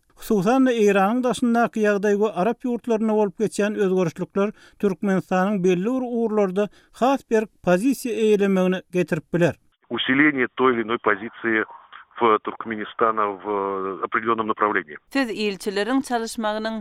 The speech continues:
Speaker 3: дипломатларың арасындағы адаты бир ягдайдыгын айттыңыз. Түркменистандағы ягдай дүйнөдөгү тежрибелере не дережеде кабат келер?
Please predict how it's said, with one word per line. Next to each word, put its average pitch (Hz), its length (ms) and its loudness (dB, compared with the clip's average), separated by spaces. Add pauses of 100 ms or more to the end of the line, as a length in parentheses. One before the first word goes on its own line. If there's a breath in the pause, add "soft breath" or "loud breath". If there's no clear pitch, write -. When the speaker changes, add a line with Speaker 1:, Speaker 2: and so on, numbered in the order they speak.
Speaker 3:
дипломатларың 196 720 -4
арасындағы 208 800 -2
адаты 180 560 0
бир 196 160 -4
ягдайдыгын 196 680 -2
айттыңыз. 196 400 -6 (340 soft breath)
Түркменистандағы 196 1040 -4
ягдай 220 640 -2
дүйнөдөгү 185 760 -4
тежрибелере 190 760 -2
не 208 240 0
дережеде 208 480 -2
кабат 202 300 0
келер? 185 420 -2